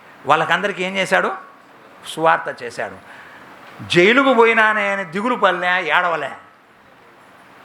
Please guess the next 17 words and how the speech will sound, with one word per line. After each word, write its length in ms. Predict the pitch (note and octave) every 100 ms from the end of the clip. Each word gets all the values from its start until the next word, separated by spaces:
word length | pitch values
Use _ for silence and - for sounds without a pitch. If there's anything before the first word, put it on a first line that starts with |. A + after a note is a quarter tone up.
| - - - -
జైల్లో 460 | C3+ G3 C4 D4 D#4
కూడా 240 | D4 C#4+
సువార్త 440 | A#3+ C4 C4 C4 A#3+
చెప్పే 200 | A#3+ A#3
భాగ్యం 480 | F#3+ G3 A#3+ B3 A#3
దొరికిందని 640 | A3+ A#3 A#3+ D4 F4 E3 A2 - _ _ -
సంతోషించినాడు. 920 | - C3+ A#2 C3+ A#2 A#2+ - A2 F2+ F2 - - - - -
దేవునికి 400 | D3 G3+ F#3 E3+
స్తోత్రం. 500 | - D3+ C#3 G#2+ F#2 - - - - - - - - - - - - - - - - - - - - - - - - - - - - - -
ఏ 180 | D#3+ C4
ఊరైతే 440 | E4+ E4+ D#4+ D4
ఏం 120 | C4 G3
సోదరా, 520 | F#3+ E3+ E3 F#3+ A#3+ - _ _ _ _ _ _ - - -
పోతా 300 | C4 C4+ C4
ఉన్నాము, 380 | B3+ B3 B3 B3
రైలు 220 | A3+ C4+
చెడిపోయింది 760 | A#3+ A#3+ A#3 A3+ G3+ G3+ A3